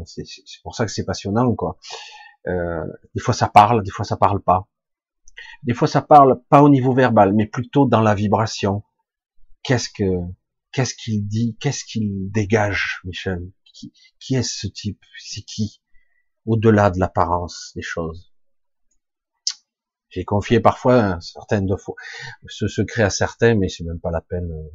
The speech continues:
On verra. Euh, c'est, l'évolution suit son cours pour nous tous,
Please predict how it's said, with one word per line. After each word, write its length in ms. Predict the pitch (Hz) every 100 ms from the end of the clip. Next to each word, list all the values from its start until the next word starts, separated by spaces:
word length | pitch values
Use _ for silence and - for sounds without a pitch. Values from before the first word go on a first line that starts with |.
| - _ _ _ _ _ _ _ _ _ _ _ _ _ _ -
On 220 | 95 95
verra. 440 | 98 87 95 87 _ _ _ _ _
Euh, 40 | - - -
c'est, 260 | 466 - - _ _ - - - - - _ - _ _ _ _ - -
l'évolution 560 | 120 120 123 110 - 107
suit 180 | - 107
son 220 | - 98
cours 260 | - 143 -
pour 120 | 98
nous 120 | 95
tous, 440 | - 107 - -